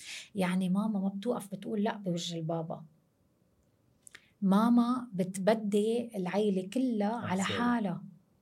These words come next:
Speaker 1: ماما، آه، آه، آه، آه، بتضحي. طبعًا تضحية الأم أمر كتير مهم اليوم.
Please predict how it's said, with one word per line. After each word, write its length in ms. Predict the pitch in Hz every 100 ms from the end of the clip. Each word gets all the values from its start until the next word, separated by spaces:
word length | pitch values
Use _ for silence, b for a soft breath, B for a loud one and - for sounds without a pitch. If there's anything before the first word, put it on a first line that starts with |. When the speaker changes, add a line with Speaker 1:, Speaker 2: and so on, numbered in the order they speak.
| _ b b b -
Speaker 1:
ماما، 800 | 202 240 262 247 240 240 247 247
آه، 20 | 226
آه، 40 |
آه، 680 | 233 233 - 233 220 233 226
آه، 20 |
بتضحي. 760 | 202 208 202 214 - - 170 - - _ _
طبعًا 340 | 262 269 262 180 185
تضحية 400 | 220 - 208 196
الأم 520 | 202 254 262 233 -
أمر 300 | 262 233 190
كتير 600 | 175 - 247 269 262 226
مهم 300 | 185 175 190
اليوم. 380 | 180 170 165 160